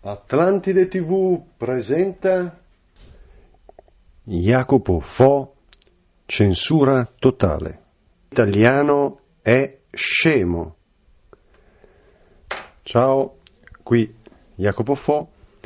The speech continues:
con, eh, questa trasmissione che in realtà è una videolettera e non pretende di essere niente di più, visti i mezzi tecnici che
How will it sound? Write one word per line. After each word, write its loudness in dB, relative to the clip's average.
con, -2
eh, -8
questa -2
trasmissione 0
che -6
in -2
realtà -2
è -2
una -2
videolettera 0
e -4
non -4
pretende -4
di -6
essere -8
niente -2
di -2
più, 2
visti -4
i -4
mezzi -4
tecnici -4
che -10